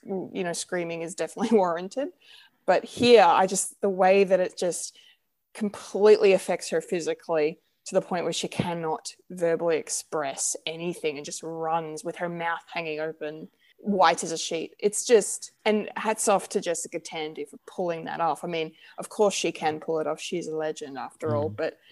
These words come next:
Speaker 1: I was just, yeah, it was, it was so great. Like, it was just, it was just so
Speaker 2: Yeah.
Speaker 1: well done. Yeah.
Speaker 2: Yeah. Everything about that sequence is absolute perfection.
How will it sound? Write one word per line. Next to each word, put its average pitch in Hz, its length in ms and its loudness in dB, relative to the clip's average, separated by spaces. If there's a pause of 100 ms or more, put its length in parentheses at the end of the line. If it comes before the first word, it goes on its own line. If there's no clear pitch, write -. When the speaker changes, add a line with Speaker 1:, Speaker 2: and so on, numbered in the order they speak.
(340)
Speaker 1:
I 185 200 6
was 170 280 -2
just, - 480 0
yeah, 180 380 2 (340)
it 370 100 8
was, - 360 6 (120)
it 277 80 6
was 285 140 8
so 190 320 6
great. 151 380 -4 (100)
Like, 208 160 6
it 220 60 12
was 226 220 12
just, - 460 4
it 269 60 0
was 277 140 2
just - 160 -2
so 220 100 6
Speaker 2:
Yeah. 190 60 8
Speaker 1:
well 170 260 0
done. 165 440 -8 (180)
Yeah. - 180 -4
Speaker 2:
Yeah. 110 220 6 (240)
Everything 160 560 6
about 101 460 4 (120)
that 98 220 2
sequence - 720 0 (280)
is 104 240 2 (100)
absolute 101 880 0 (140)
perfection. - 1000 -4